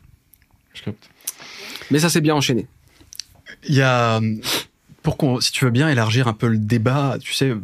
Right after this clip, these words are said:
Speaker 3: parler un peu plus placement de prod de manière générale, euh, avec ton expérience évidemment, mais je me suis fait une remarque, vous me dites tous les deux ce que vous en pensez, c'est que, euh,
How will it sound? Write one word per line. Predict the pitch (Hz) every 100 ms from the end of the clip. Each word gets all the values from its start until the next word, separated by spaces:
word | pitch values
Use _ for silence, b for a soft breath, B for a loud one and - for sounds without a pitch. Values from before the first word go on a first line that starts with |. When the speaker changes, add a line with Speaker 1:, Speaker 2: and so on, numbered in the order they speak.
| -
Speaker 3:
parler | 120 123
un |
peu | 123
plus | 113 135
placement | - 131 - 127
de |
prod | - 143
de |
manière | 113 113 107
générale, | 110 113 127 175 120
euh, | - - 87 101
avec | 107 -
ton | 104
expérience | - 110 110
évidemment, | 104 98 104 143
mais | 156 107 101 - B B
je | -
me | 113
suis | -
fait | 170
une |
remarque, | 135 123 - -
vous | 107
me | 104
dites | 160
tous | -
les | 127
deux | 113
ce |
que | -
vous | 104
en | 98
pensez, | 95 98 156 170 B B B B
c'est | -
que, | 104 113
euh, | 104 98 95